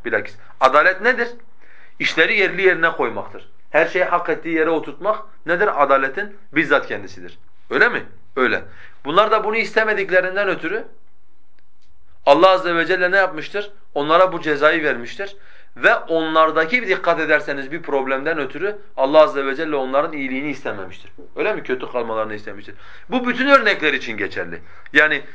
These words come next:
kevni iradesiyle Allah'ın isteyip de şer'i iradesiyle razı olmadığı, kabul etmediği bütün örnekler için nedir? Bütün örnekler için bu örnek vermiş olduğumuz,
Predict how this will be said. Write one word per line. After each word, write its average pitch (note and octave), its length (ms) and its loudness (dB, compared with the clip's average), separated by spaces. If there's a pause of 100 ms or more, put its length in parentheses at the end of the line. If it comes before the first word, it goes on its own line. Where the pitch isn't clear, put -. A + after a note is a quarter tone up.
(160)
kevni F3 400 0
iradesiyle F3+ 640 2
Allah'ın D#3+ 380 4
isteyip E3 460 -2
de G#2+ 180 -4 (400)
şer'i D3 400 2
iradesiyle D3 640 2
razı C3+ 260 2
olmadığı, D3 560 -2 (220)
kabul C#3 280 6
etmediği E3 560 -2 (220)
bütün D3 220 -6
örnekler E3 480 2
için E3+ 240 -4
nedir? G3+ 280 -2 (280)
Bütün C#3+ 240 -4
örnekler D3 440 2
için D#3 260 -4
bu F3 140 -4
örnek D3+ 340 2
vermiş D3 300 -2
olduğumuz, C#3 400 -4